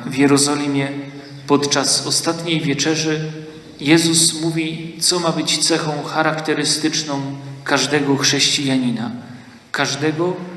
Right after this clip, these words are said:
kto jest Chrystusowy, kto do Niego przynależy, po czym będzie można rozpoznać prawdziwego ucznia Chrystusa.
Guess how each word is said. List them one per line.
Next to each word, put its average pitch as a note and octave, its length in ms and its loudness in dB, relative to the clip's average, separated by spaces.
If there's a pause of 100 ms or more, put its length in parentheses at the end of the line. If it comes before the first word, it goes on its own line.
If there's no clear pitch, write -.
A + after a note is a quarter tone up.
(120)
kto D#3 200 6
jest D3+ 320 4
Chrystusowy, D#3 1000 2 (380)
kto - 200 2
do D3 140 2
Niego D3 320 0
przynależy, B2+ 720 0 (920)
po D#3 120 8
czym D#3+ 220 0 (300)
będzie D#3 320 2
można D3 540 0
rozpoznać D3+ 840 0 (220)
prawdziwego C#3 760 0 (120)
ucznia D3 320 0
Chrystusa. C3 680 -2